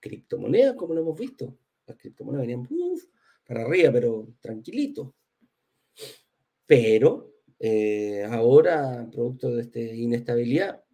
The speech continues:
bajaron bastante, así como se fueron muy para arriba, también se han perdido mucho. Entonces, no hay una inversión cien por ciento segura que te digan, "Oye, ¿sabes qué? Con esto sí o sí vas a ganar plata". No, tiene sus riesgos.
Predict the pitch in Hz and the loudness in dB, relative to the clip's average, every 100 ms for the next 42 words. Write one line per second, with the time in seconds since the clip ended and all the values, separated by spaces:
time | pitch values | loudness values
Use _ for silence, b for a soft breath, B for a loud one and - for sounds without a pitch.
0 | _ 113 - 120 120 - _ 214 180 156 | _ -20 -14 -8 -8 -10 _ -12 -12 -16
1 | - 139 135 - - 110 147 233 208 185 | -16 -20 -20 -16 -12 -6 -4 -4 -4 -10
2 | 185 190 _ _ _ 139 139 127 - _ | -10 -12 _ _ _ -16 -10 -10 -10 _
3 | _ 110 - 110 110 - 107 110 139 208 | _ -20 -14 -14 -10 -10 -6 -6 -6 -10
4 | - - 131 123 143 139 B B B - | -12 -8 -6 -2 -4 -4 B B B 0
5 | 135 170 214 208 165 143 160 156 156 160 | 2 2 0 -4 -6 -4 -4 -4 -4 -6
6 | 151 135 - 139 139 131 - - 160 135 | -4 -6 -4 -6 -6 -12 -12 -6 -4 -4
7 | 117 110 113 117 - 117 120 - 107 120 | -6 -12 -10 -10 -6 -6 -8 -10 -12 -8
8 | 135 - 107 117 - - 117 - 135 127 | -10 -8 -10 -12 -14 -10 -10 -6 -4 -4
9 | - 107 110 - 165 160 b b b 277 | -8 -12 -12 -6 -6 -6 b b b -4
10 | 320 - b _ - 269 269 233 247 240 | -4 -6 b _ -8 -6 -6 -10 -8 -10
11 | - | -12